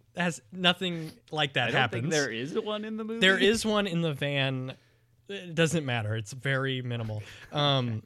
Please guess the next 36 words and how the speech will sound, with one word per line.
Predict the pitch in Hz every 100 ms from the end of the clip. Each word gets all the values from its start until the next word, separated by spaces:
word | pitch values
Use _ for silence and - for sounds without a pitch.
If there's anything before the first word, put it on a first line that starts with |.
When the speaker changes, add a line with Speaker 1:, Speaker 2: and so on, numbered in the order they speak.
| -
Speaker 1:
so | - 165 147 131 127 _ _ -
<clears throat> | 196 147 - -
that's | 165 165 -
another | 135 123 120
example | 117 117 104 110
of, | 110
like, | 107 - 440
sophomore | - 139 107 123 104
filmmaking, | 123 107 107 113 135 175
is | 147 -
that, | 117 -
like, | 113 113 -
kind | 127
of | 113
a |
bait | 107 127
and | -
switch. | - 127 - - -
But | 143
also, | 151 - 160
you | 147 139
see | - 160
him | 202
in | 190
the | 117
very, | 117 123 120 160
very | 175 190
beginning, | 202 180 120 101 - _ _ - - - - -
Speaker 2:
Mm-hmm. | - 92 87 80 -
Speaker 1:
and | 135 147
then | 135 117 113 110 _ _ _ _ _ _ _ _ -
there | 147 151
is | 143
a | 175
title | - - 196 214
sequence | 170 - 120 123 139 -